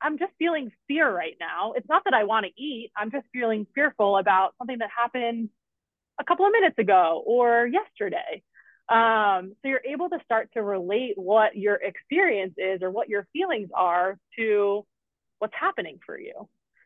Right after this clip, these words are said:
And then once you can start to identify those things, then my next question to people is usually, "Okay, what thoughts are coming, going on in your head right now?"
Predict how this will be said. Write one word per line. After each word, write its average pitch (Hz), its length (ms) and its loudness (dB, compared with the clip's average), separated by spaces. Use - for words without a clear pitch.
And 226 120 6
then 226 140 4
once 294 220 0
you 427 80 2
can 294 120 -2
start - 180 0
to 170 80 -4
identify 185 480 -2
those 262 240 2
things, 175 380 -12
then 240 400 4
my 202 120 -6
next - 260 -8
question 196 280 -4
to 175 60 -8
people 185 320 -8
is 180 120 -8
usually, 185 500 -2
"Okay, 226 200 2
what 202 240 2
thoughts 185 280 0
are 180 100 -6
coming, 185 220 -8
going 220 260 4
on 196 160 2
in 185 100 -6
your 170 100 -10
head - 220 -10
right - 200 -8
now?" - 240 -10